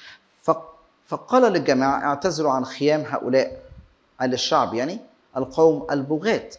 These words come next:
أو الأشرار، ولا تمسوا شيئًا مما لهم، لئلا تهلكوا بجميع خطاياهم.'" فطلعوا من حوالي مسكن قورح وداثان وأبيرام، وخرج داثان وأبيرام ووقف في باب خيمتهما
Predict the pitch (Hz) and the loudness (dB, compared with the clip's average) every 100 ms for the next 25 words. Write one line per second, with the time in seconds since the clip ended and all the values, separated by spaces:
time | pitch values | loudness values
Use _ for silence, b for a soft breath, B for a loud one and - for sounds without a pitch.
0 | 127 123 - - 202 147 - B B B | -4 -2 -4 -4 0 -2 -2 B B B
1 | B 202 240 233 233 220 190 220 190 185 | B 4 6 4 0 -2 0 0 0 -2
2 | 190 190 220 139 107 104 117 - 175 151 | -2 0 -2 -4 -10 -6 -4 0 0 0
3 | 139 127 120 151 143 135 135 - _ _ | -2 -8 -4 -4 -2 -4 -4 -14 _ _
4 | _ _ _ _ _ _ _ _ 123 127 | _ _ _ _ _ _ _ _ -4 0
5 | 131 135 123 123 131 107 - - _ _ | 2 0 -4 -6 -2 -4 -4 -16 _ _
6 | - - - 170 175 233 214 175 156 139 | -20 -20 -6 -4 0 2 4 4 2 -2
7 | - 151 156 156 147 143 - - _ _ | -4 0 2 0 -4 -10 -18 -20 _ _
8 | _ _ _ _ _ 139 160 - 156 139 | _ _ _ _ _ 0 0 0 -2 -4
9 | - 208 131 - - 123 131 - 175 139 | 0 4 4 2 -2 0 0 0 0 2
10 | 120 123 160 147 107 131 - b b 120 | 0 0 2 2 -2 -10 -16 b b 2
11 | 160 160 147 139 139 190 143 95 123 147 | 4 4 2 0 -2 -2 0 0 0 4
12 | 135 117 151 156 139 143 139 143 135 170 | 4 4 -2 -2 -6 -4 -4 -2 4 4
13 | 170 143 135 131 - 156 107 | 2 -4 -4 -6 -6 -6 -6